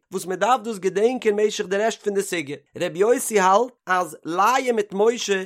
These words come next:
אין ראובן אין רחל זענען תלוי איינס אין דעם צווייטן. פאר וואס? ווייל ברגע, וואו זיך לאזט נישט, לאה צוריק גיין צו משה. פאר וואס לאזט זיך נישט לאה צוריק גיין צו משה?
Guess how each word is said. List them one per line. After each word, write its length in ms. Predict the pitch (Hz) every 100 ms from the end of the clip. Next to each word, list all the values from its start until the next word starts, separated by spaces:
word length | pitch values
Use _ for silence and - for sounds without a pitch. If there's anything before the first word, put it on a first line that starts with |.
| -
אין 180 | 180 180
ראובן 420 | 214 240 208 196
אין 160 | - 190
רחל 220 | 247 - 208
זענען 280 | 175 190 190
תלוי 380 | 190 247 262 226 -
איינס 280 | 220 233 -
אין 60 | 214
דעם 80 |
צווייטן. 500 | 208 190 185 175 - 143 _
פאר 180 | - 180
וואס? 320 | 156 160 - _
ווייל 160 | 180 190
ברגע, 520 | 170 190 190 269 302 285
וואו 140 | 220
זיך 240 | 208 185
לאזט 300 | 185 208 233
נישט, 320 | 185 160 - -
לאה 420 | 131 190 233 208
צוריק 260 | 196 190 214
גיין 160 | 208
צו 140 | 202 190
משה. 380 | 160 135 - 131 - -
פאר 120 | 190
וואס 220 | 262 311
לאזט 180 | 247 240
זיך 160 | 202 185
נישט 180 | 190 190
לאה 240 | 180 175
צוריק 240 | 170 175
גיין 120 | 165 165
צו 140 | 175
משה? 400 | 160 156 - 185